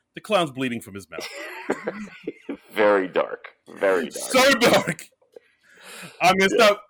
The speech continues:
Speaker 1: it's the hu-, and that's another thing. There's a, the humor is kind of bops all over the place in this fil-, in this
Speaker 2: Oh,
Speaker 1: film.
Speaker 2: yeah.
Speaker 1: It's like
Speaker 2: Yeah.
Speaker 1: s-, sometimes it's surreal, absurdist. Sometimes it's just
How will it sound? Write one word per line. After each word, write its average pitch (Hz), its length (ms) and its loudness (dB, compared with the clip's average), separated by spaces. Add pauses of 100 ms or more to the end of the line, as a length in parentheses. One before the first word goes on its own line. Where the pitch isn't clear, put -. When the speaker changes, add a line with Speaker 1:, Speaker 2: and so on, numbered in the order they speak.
Speaker 1:
it's - 380 -8 (280)
the 220 100 -2
hu-, 220 140 -6 (180)
and 208 100 2
that's 269 180 2
another 214 260 -2
thing. 139 200 -8
There's 180 140 -4
a, 240 60 -4 (100)
the 190 100 -2
humor 196 680 0 (100)
is 160 200 -6
kind 190 240 -6
of 151 260 0 (540)
bops 185 380 2
all 180 240 2
over 175 220 4
the 135 60 -2
place 123 320 -4
in 120 60 -12
this 110 160 -12
fil-, 120 300 -12
in 131 60 -12
this 95 100 -12
Speaker 2:
Oh, - 40 -12
Speaker 1:
film. 95 100 -12
Speaker 2:
yeah. 117 420 -8
Speaker 1:
It's 165 200 -2
like 202 140 4
Speaker 2:
Yeah. - 60 -8
Speaker 1:
s-, - 200 -10 (280)
sometimes 220 440 -2
it's - 240 -8
surreal, 180 600 -2
absurdist. 180 680 -4 (240)
Sometimes 180 580 -2
it's 147 120 -6
just 143 180 -12